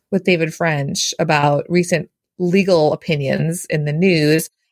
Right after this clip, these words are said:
I'm getting a deep legal analysis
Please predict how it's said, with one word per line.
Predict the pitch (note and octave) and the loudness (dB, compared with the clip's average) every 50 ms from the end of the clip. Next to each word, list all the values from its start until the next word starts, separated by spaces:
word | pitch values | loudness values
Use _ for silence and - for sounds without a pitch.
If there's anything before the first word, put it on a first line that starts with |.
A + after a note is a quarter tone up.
| _ - | _ -2
I'm | G#3+ A3+ | 0 2
getting | A3+ B3+ B3 A#3 | 2 2 2 2
a | G#3+ | 2
deep | F#3+ G3 G3+ G3 G3 F#3 - F#3+ | 2 2 2 2 2 0 -2 -4
legal | F3+ E3+ F3+ F#3+ F3+ E3+ F#3 D#3+ D#3+ D#3 D3 - - | -4 0 0 0 2 2 2 2 2 2 0 0 -2
analysis | E3 E3 D#3 D3+ C#3 C#3 C#3+ C#3+ D#3 D3+ - - F#3 F#3+ G#3 B3 C#4+ - - - - - - | -2 -2 0 0 2 2 2 2 0 -2 -2 -2 -2 0 0 0 -2 -4 -8 -12 -12 -12 -14